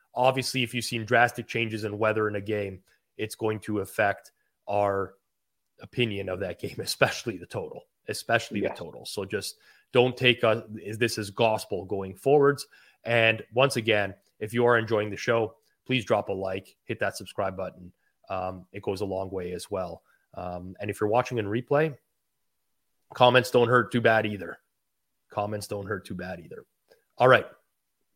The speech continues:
Speaker 1: let's get into it. Uh, pulling up Betstamp here. Uh, for those that don't know,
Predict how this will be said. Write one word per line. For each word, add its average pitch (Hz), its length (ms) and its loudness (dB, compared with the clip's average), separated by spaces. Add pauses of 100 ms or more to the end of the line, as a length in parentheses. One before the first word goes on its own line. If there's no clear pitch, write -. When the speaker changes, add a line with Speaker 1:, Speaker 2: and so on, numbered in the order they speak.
(140)
Speaker 1:
let's 104 180 -6
get 110 140 2
into 101 240 -4
it. - 100 -16 (540)
Uh, 95 180 -6
pulling 113 260 0
up 107 140 0
Betstamp 101 440 -4
here. 101 260 -6 (420)
Uh, 95 120 -2
for - 120 -2
those 104 200 4
that 104 120 2
don't 104 200 2
know, 156 320 4